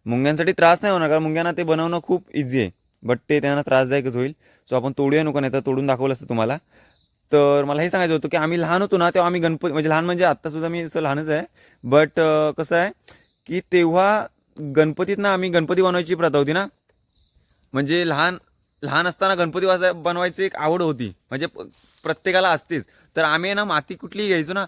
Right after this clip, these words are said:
मग नंतर, अ, जसजसं आम-, जमाना अपडेट होत गेला ना, तसतसं आम्हाला कळायला लागलं की हां भाई, म्हणजे कोणीतरी आम्हाला सांगितलं की ही जी माती असते ना वारुळाची,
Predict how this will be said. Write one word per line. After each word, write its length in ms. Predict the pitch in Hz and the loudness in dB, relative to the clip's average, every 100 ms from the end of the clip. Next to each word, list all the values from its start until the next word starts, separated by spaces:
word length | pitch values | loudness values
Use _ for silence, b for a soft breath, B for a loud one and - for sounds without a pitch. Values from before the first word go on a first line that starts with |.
| B B - | B B -6
मग 120 | 151 | -4
नंतर, 260 | 156 175 | -2 -2
अ, 420 | 180 180 180 160 143 | 2 4 2 2 -4
जसजसं 440 | 151 156 160 175 | -8 -8 -6 -2
आम-, 260 | 156 151 139 | -2 -4 -6
जमाना 560 | 139 143 156 165 175 | -4 -2 -2 0 0
अपडेट 320 | - 139 156 | 0 -2 -4
होत 140 | 170 165 | -4 -6
गेला 260 | 156 170 | -6 -4
ना, 140 | 156 165 b b - | -4 -6 b b -8
तसतसं 260 | 165 180 185 | -6 -2 0
आम्हाला 200 | 175 185 | 0 0
कळायला 220 | 180 185 | 2 4
लागलं 200 | 180 185 | 2 -2
की 120 | 165 | -4
हां 200 | 175 180 | -2 0
भाई, 180 | 170 143 | 0 -4
म्हणजे 200 | 135 165 | -4 -6
कोणीतरी 440 | - 160 170 190 | -8 -6 -4 0
आम्हाला 220 | 208 202 208 | 2 2 0
सांगितलं 440 | 180 180 165 139 b b b - | -4 -6 -4 -6 b b b -10
की 100 | 165 | -8
ही 180 | 165 160 | -8 -8
जी 120 | 185 | -8
माती 240 | 170 160 | -6 -4
असते 160 | 190 202 | -4 -2
ना 80 | 196 | 2
वारुळाची, 520 | 160 160 160 - | 2 2 -2 -4